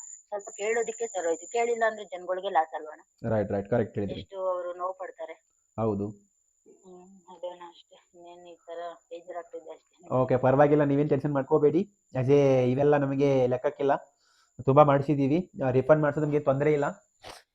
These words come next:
Speaker 2: ಆದಷ್ಟು ಬೇಗ ನಿಮ್ಮ ರಿಫಂಡ್ ನಿಮ್ಗೆ ಆಗುತ್ತೆ. ಆ, don't worry.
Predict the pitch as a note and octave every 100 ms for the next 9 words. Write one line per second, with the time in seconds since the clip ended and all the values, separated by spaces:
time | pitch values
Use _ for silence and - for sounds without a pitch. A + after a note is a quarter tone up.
0 | _ B2+ C#3 D3+ D#3 D3+ D3+ C#3+ C#3 D3
1 | C#3+ C#3+ C3 C#3+ D3 D3+ - _ - A#2
2 | C3 - C3+ D#3 -